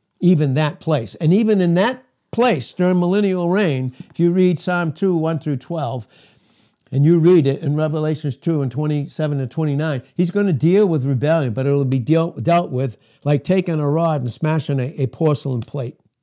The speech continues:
<laughs> until Revelations twenty. Finally, when fire comes down and consumes Satan and all of, all of the unsaved, and then we go into the eternity of the eternity,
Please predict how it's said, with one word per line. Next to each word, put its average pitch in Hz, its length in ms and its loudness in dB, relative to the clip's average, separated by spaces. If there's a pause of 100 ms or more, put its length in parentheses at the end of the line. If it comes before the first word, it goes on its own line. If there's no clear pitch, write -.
(140)
<laughs> - 920 -8
until 147 440 0
Revelations 135 720 -2
twenty. 107 400 -8 (1300)
Finally, 147 680 -4
when 110 180 -8
fire 160 380 -4
comes 143 300 -4
down 110 500 -8 (420)
and 131 220 -4
consumes 135 580 -2
Satan 123 440 -4
and 107 120 -8
all 120 220 -6
of, 113 100 -6 (280)
all 135 240 -2
of 117 80 -4
the 127 100 -2
unsaved, 113 640 -8
and 113 100 -8
then 123 140 -4
we 123 80 -4
go 117 260 -6
into 127 220 -6
the 98 220 -8
eternity 143 580 -4
of 110 100 -6
the 101 100 -10
eternity, 110 680 -12